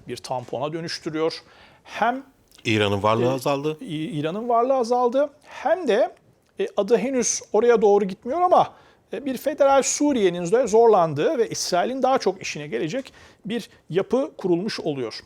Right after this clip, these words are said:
Speaker 1: Dolayısıyla Türkiye'nin, e, dört ay önce büyük bir zafer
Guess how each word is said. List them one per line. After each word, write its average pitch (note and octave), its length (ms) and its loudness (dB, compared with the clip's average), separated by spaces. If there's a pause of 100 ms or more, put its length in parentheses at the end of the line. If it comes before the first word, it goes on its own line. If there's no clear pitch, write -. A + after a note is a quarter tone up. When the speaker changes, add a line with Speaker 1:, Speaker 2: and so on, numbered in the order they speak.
(140)
Speaker 1:
Dolayısıyla D4+ 480 0 (240)
Türkiye'nin, G#3+ 640 -8 (460)
e, E3 240 -10
dört A3 260 2
ay E3+ 120 2
önce D3+ 460 -4
büyük A3+ 260 -6
bir G3 140 0
zafer D#3+ 560 2